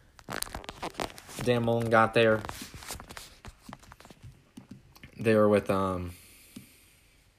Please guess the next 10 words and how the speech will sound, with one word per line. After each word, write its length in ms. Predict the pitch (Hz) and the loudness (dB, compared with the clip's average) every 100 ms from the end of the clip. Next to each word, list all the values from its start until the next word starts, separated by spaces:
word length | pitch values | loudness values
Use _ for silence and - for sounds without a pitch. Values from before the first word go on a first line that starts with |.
| _ _ _ _ _ _ _ _ _ _ _ _ _ _ _ _ _ _ _ _ _ - | _ _ _ _ _ _ _ _ _ _ _ _ _ _ _ _ _ _ _ _ _ -6
with, 280 | 110 98 - | -4 -4 -4
uh, 160 | 98 95 | -2 -2
r-, 400 | 98 98 101 101 _ _ _ - | -4 -6 -6 -6 _ _ _ -6
with, 160 | 107 101 | 0 2
uh, 140 | 95 90 | 2 0
Jim, 440 | - 113 107 104 107 | -2 2 4 4 0
uh, 300 | 95 95 92 - _ _ _ _ _ _ _ _ _ _ _ _ _ _ - - | -4 -2 -4 -6 _ _ _ _ _ _ _ _ _ _ _ _ _ _ -18 -2
Mc-, 300 | 110 101 104 | 2 4 4
uh, 460 | 95 92 92 92 - _ - | 4 2 -2 -4 -8 _ -10
McElwain. 640 | 104 104 104 113 120 120 | -2 4 4 4 0 -4